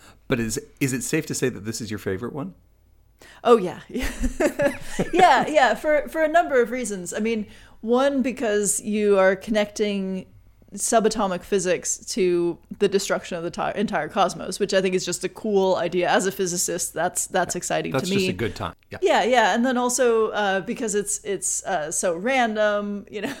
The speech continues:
Speaker 2: <laughs> like, it's this sort of, this sort of sword of Damocles, like, hanging over the cosmos. Um, I think that's a fun idea. And then also,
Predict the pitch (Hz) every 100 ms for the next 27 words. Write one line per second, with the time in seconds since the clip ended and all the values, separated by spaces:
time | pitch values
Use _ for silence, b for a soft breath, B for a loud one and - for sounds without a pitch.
0 | - 294 269 254 233 254 214 202 233 208
1 | - 208 196 190 B B B 226 202 208
2 | 208 196 208 208 208 196 190 196 208 190
3 | 175 175 175 170 180 185 180 180 175 175
4 | 170 180 175 160 - - B 277 - 202
5 | 185 160 - _ _ _ _ _ - -
6 | 226 208 208 190 190 196 196 185 180 180
7 | 180 175 B B B 233 226 208 214 214
8 | 208 214 - 214 247 - 233 202 196 190